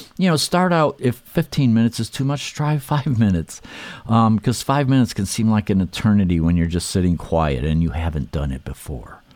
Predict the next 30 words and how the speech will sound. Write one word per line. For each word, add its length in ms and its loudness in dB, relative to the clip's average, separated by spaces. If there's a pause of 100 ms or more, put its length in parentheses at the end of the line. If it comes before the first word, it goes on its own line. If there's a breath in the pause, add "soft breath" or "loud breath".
(760 loud breath)
But 360 0 (320)
take 420 -2
just 340 -2
a 80 -2
few 380 2
minutes 560 0 (300 loud breath)
and 240 6
make 340 2
the 100 2
time 580 2
to 160 -6 (180)
do 240 0
it, 140 -12 (800 loud breath)
because 460 0
that's, 480 -4
that's 340 -2
the 120 -8
key 480 2
in 200 2
a 60 0
practice, 680 -4
is 220 -2
the 120 0
discipline 720 0
at 120 -4
first 360 -2
of 140 0
making 580 2
the 120 -2
time 600 -4